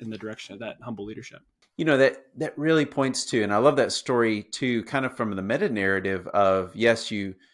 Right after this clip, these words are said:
Speaker 2: you know, you took something and, and you were able to build on it, but also there's,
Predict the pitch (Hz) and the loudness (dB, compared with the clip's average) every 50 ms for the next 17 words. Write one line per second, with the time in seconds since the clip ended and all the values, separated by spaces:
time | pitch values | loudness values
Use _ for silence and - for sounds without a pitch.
0 | _ _ _ _ - 107 101 98 98 101 - - 117 - - 117 104 - 117 104 | _ _ _ _ -8 -6 -4 -4 -4 -4 -4 -6 -6 -4 -4 -6 -6 -4 -6 -6
1 | 101 101 92 90 90 - - - 95 95 95 98 101 101 98 95 95 92 92 90 | -6 -6 -8 -8 -10 -14 -14 -12 -10 -6 -4 -2 0 0 0 -2 -2 -4 -4 -4
2 | 90 101 98 107 101 98 92 90 92 87 - 107 107 131 180 202 - - 127 104 | -2 -2 -2 -2 -2 -2 -4 -4 -6 -8 -8 -4 -2 -2 -2 -2 -2 -4 -4 -2
3 | 104 95 92 - | -4 -4 -6 -10